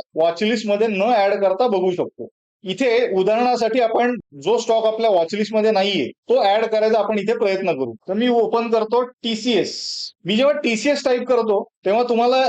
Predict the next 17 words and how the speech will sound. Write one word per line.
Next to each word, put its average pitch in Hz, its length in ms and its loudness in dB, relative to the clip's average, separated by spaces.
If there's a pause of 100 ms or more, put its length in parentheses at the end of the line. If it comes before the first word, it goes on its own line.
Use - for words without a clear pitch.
इथे 220 200 -2
दिसेल 233 380 0
की 262 100 -2
टीसीएस 233 580 -4
चे 262 80 0
बरेच 196 580 -2
ऑप्शन 196 360 -2
माझ्याकडे 185 380 2
आलेले 143 300 0
आहेत. 120 240 -10
यातले 190 260 0
बरेचसे 226 380 0
आपल्याला 254 380 2
रेलेव्हंट 220 460 0
पण 240 140 0
नाहीयेत. 165 320 -2 (160)
तर 254 200 0